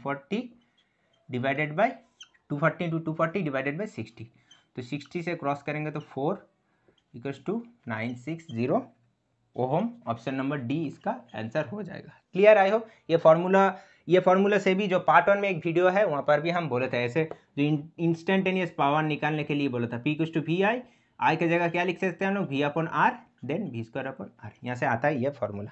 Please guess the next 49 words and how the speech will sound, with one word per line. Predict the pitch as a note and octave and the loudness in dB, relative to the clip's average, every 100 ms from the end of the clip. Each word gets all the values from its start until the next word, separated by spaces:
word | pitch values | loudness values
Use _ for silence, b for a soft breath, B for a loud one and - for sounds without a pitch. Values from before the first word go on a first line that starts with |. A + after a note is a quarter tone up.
| - | -6
क्लियर? | F#3 A#3 A#3 B B - | 6 8 6 B B 0
So | D3 | 4
नेक्स्ट | F#3+ G3+ | 4 6
क्वेश्चन | A#3+ C4 | 6 8
देखिए, | B3 A#3 A#3 b b - | 6 6 4 b b 4
नेक्स्ट | G#3+ | 8
क्वेश्चन | B3+ A#3+ A#3 | 8 8 8
है, | A#3 | 6
"If | G3 F#3+ | 4 6
the | - | 6
sag | - G3 A#3 | 10 12 12
of | B3 A3+ | 10 8
a | A#3+ | 8
transmission | G3 F#3+ G3 F#3+ | 8 8 6 4
line | F#3 D#3+ | 6 6
increase, | C#3 B2+ B2 A3 - b b b b _ _ B2+ | 6 4 6 6 6 b b b b _ _ 4
then | D3+ E3+ | 4 6
tension | F#3 F#3+ G#3+ | 4 6 6
क्या | F#3 | 8
होगा?" | B2 G#2 G#2 _ | 6 4 -6 _
ये | E3+ | 4
देखिए, | F3+ D3 A2+ A2 _ _ | 4 4 0 -12 _ _
ये | D#3 G3 | 2 4
है | G3+ | 4
आपका, | F#3+ - C#3 D3 | 2 2 2 4
अ, | G3 - _ _ - | 2 -2 _ _ -2
पीजीसीएल | C#3+ C#3+ E3+ F3+ G3+ A3+ A3+ A3 | 4 4 2 -2 2 6 6 6
शायद | G#3+ G#3 | 4 2
एसर | F3 F3+ A3+ A3 | 4 6 6 6
वन | G#3 G#3+ | 8 6
का | G#3 A3+ | 8 6
जो | F#3 F3+ | 6 4
क्वेश्चन | F3+ F3+ G3+ | 0 2 2
आया | D#3 D#3 | 4 4
था | D#3 G3+ | 4 4
उसमें | E3+ D#3 F3+ F#3 | 2 -4 -2 0
ये | D#3+ D3+ | 2 2
क्वेश्चन | C#3+ - C#3+ | 0 -2 0
आया | B2+ | 2
था। | B2+ G#3+ B B - | 2 0 B B 8
तो | |
यहाँ | F#3 G#3 | 10 12
पर | A3 | 10
पूछा | G#3+ G3+ A#3 | 8 8 8
क्या | A3 A3+ | 10 8
है, | B3+ | 8
पूछा | F#3+ F3+ A3 | 4 8 10
यहाँ | F#3 D3 | 10 8
पर | F3+ | 8